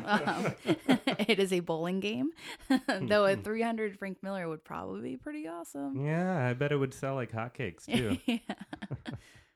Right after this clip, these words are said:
Speaker 2: Yeah, I'm not familiar with a number of those games. Uh, I ha-, I don't think I've ever played three hundred. Uh,
Speaker 1: They used to have, it's, it's, have you ever played, like, Top Score?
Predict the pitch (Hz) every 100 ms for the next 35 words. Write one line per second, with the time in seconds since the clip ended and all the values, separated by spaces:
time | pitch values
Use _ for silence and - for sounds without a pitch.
0 | _ _ _ _ _ _ 104 101 101 165
1 | 160 104 - 98 95 87 85 87 82 107
2 | 127 87 80 92 85 92 90 87 - -
3 | 90 87 104 113 - 113 160 160 117 95
4 | 104 123 98 87 - 98 101 87 87 87
5 | _ _ _ 101 92 87 82 76 _ _
6 | _ - _ _ _ 214 240 254 262 269
7 | 269 262 247 240 - - 202 220 226 233
8 | 262 254 254 247 208 - 185 - - 196
9 | 190 190